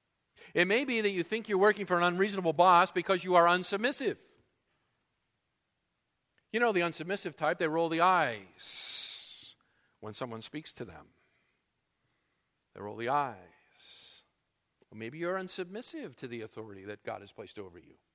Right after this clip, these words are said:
Maybe you think you're smarter than they are. Maybe you are smarter than they are. But they're still the boss.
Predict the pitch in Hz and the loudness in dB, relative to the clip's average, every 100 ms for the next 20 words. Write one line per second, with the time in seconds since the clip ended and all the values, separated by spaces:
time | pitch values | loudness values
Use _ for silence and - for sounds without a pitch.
0 | _ _ - 107 127 147 180 214 - 220 | _ _ -16 -12 -10 -8 -8 -10 -4 -2
1 | 285 330 202 131 107 101 - - _ _ | 0 -2 -6 -8 -10 -12 -18 -20 _ _
2 | _ _ _ _ _ _ _ _ _ _ | _ _ _ _ _ _ _ _ _ _
3 | _ _ 101 131 185 226 277 370 - 208 | _ _ -8 -6 0 2 2 0 -2 0
4 | 139 123 113 175 160 160 - - _ _ | 0 -2 -8 -14 -16 -18 -18 -20 _ _
5 | _ _ _ _ _ _ _ _ _ - | _ _ _ _ _ _ _ _ _ -6
6 | 135 151 151 160 117 117 233 170 - - | -4 -2 -4 -4 -6 -6 -8 -10 -20 -20
7 | - - - | -20 -20 -20